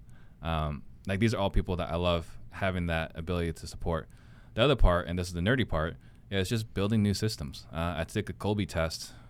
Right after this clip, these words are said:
a few weeks, a few, a couple of months ago, and the, the, my rating is quick start, meaning I just love making things.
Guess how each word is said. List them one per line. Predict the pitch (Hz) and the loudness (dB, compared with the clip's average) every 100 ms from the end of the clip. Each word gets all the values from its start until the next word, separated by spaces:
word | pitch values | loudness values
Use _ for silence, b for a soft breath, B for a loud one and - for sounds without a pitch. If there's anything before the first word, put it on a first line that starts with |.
| B B | B B
a | - | -8
few | 92 | -2
weeks, | 92 98 - | 0 0 -4
a | |
few, | - 87 87 | -8 -6 -2
a | |
couple | 120 113 | 0 2
of | |
months | 104 127 | 2 2
ago, | 85 80 - B B B B - | 2 0 -2 B B B B -4
and | 92 85 85 78 | -2 0 -2 -4
the, | 92 90 | -4 -2
the, | 90 | -2
my | 87 87 | 0 2
rating | 92 98 95 | 2 2 2
is | 85 | -2
quick | - 107 | -4 -6
start, | - 78 76 | -4 -6 -4
meaning | 90 92 - | -4 -4 -2
I | 104 127 | 0 0
just | 101 80 | 0 -4
love | 82 87 95 92 B B B - | -2 2 2 0 B B B -8
making | 85 87 95 95 87 | -2 2 2 2 -2
things. | 78 69 - | -4 -10 -12